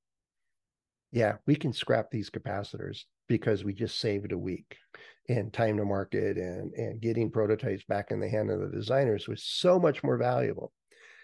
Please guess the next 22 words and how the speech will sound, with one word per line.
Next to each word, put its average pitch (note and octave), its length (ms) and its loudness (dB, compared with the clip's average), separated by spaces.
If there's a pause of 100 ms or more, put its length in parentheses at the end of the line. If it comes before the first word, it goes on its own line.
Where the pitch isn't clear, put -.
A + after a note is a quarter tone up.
(120)
Now, B2 140 4
does A2+ 160 2
that D3 140 4
have D#3+ 180 4
anything D3 340 2
to C#3 40 -8
do D#2 120 -2
with D2+ 180 -6
reliability? C3+ 680 -2
No. A2+ 380 -4 (540)
But A2 120 0
that A#2 220 4
team B2 360 4
owed B2+ 260 6
me G2+ 140 -2
because G2 240 -6
they G#2+ 140 0
knew A#2 320 6
I G#2 120 4
did G2+ 240 -2
that. G2 220 -4 (120)
They A2+ 220 -2